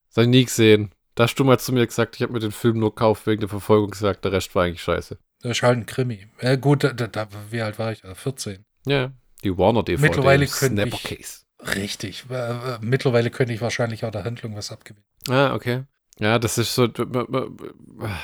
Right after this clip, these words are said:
Speaker 1: ja, jetzt wollte ich's nicht sagen, aber da komm raus damit. Tarantino meint ja, dass er mit Death Proof den ultimativen Autofilm geschaffen hat.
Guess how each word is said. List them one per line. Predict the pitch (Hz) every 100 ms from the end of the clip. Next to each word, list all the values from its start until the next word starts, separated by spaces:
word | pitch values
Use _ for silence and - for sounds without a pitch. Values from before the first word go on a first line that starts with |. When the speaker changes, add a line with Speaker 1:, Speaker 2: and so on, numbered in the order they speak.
| -
Speaker 1:
ja, | 104 104
jetzt | 98 -
wollte | 123 120
ich's | -
nicht | 104
sagen, | - 113 113
aber | 104 101
da | 107 101 104 98
komm | - 110
raus | 104 107 -
damit. | 101 98 - _ _
Tarantino | - 123 113 - 135 123
meint | 110 110 107
ja, | 107
dass | 107 107
er |
mit | 104 98 -
Death | 113 - -
Proof | 107 101
den | - 104
ultimativen | 131 131 - 110 110 113 113 101
Autofilm | 107 117 117 - 101 98
geschaffen | 95 - 98 90 92
hat. | 92 -